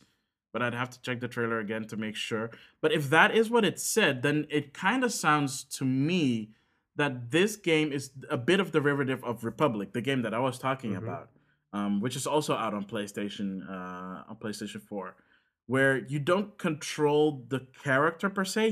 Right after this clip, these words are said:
Speaker 1: you guide the character
Speaker 2: Yeah.
Speaker 1: by, you know, taking over, uh, camera angles and telling them, "Oh, interact with this object or with this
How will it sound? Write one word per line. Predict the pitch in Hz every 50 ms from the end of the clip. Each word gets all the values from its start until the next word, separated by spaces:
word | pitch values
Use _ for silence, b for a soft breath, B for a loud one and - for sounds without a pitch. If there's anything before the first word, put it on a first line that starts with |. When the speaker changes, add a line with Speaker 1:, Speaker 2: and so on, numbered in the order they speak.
| 180 147
Speaker 1:
you | 135 147 165 170 156 135 117 - _
guide | - 135 127 127 135 139 147 160 180 190 226 - _ _ _ _ _ _ _ _ _ _ -
the | 123 156
character | 160 - - 170 165 175 180 180 - 196 196 202 208 208 202 208 - -
Speaker 2:
Yeah. | 117 117
Speaker 1:
by, | 117 135 131 131 131 131 135 135 131 117 123 - _ -
you | 143 151
know, | 143 135 127
taking | 127 - 156 151 151 156 160 151 143 - -
over, | 143 139 151 156 147 131 143 139 135 131 127 123 120 113 107 - b b b b b b b b _ -
uh, | 131 120 120 120 120
camera | - 160 156 165 175 165 156 147 -
angles | 135 135 135 135 123 131 127 127 127 123 123 - - -
and | 120 120 120 120 117 113 - - _ _ -
telling | - 156 143 151 143 139 127
them, | 135 135 135 135 131 120 123 - -
"Oh, | 147 135 135 -
interact | 147 139 - 156 143 139 139 143 -
with | 143 120 117 104
this | - 143 147 147 - 135
object | 127 123 120 107 - 120 120 117 117 -
or | 117 113 113 117 113 - B B B B B B
with | - 139 135 127 110
this | 120 139 135 135 135 - - -